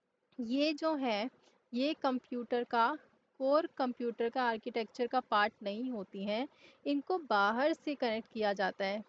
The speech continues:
For example, जैसे कि keyboard, माउस, प्रिंटर। अब आपने देखा होगा कीबोर्ड कोई इनबिल्ट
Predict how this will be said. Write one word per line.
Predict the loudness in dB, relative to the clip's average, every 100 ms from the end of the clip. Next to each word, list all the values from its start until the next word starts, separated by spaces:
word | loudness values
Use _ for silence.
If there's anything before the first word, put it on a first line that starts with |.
| -2
For | 2 2
example, | 0 0 0 0 -2 -2 -2 _ -2
जैसे | 0 -2 -6 -8
कि | -10 -12
keyboard, | -8 -6 -2 0 0 -4 _ _ _ _ -6
माउस, | 2 4 4 0 -8 -18 _ _ _ _
प्रिंटर। | -2 -2 -2 0 0 0 -12 -20 -4
अब | 0 2
आपने | 2 0 -2
देखा | -2 -2 -2 0
होगा | 2 2 -2
कीबोर्ड | -2 -6 -2 2 2
कोई | 0 -2
इनबिल्ट | 0 0 0 -2